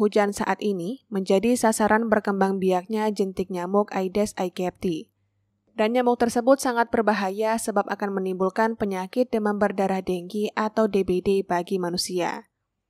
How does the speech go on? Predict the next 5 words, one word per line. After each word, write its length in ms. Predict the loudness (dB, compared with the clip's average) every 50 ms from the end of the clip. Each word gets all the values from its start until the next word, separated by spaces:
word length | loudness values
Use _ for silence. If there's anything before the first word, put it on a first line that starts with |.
| _ _ _ _ _ _ _ _ _ _ _ _ _ _ _ _ _ _ _ _ _ _ _ _ -6
Namun 320 | -4 -2 2 2 2 2 4
hal 160 | 4 2 4
tersebut 480 | 2 2 2 2 4 6 6 6 6
dapat 320 | 4 2 4 4 4 4 4
dicegah, 480 | 2 2 0 0 0 -2 -2 -2 -2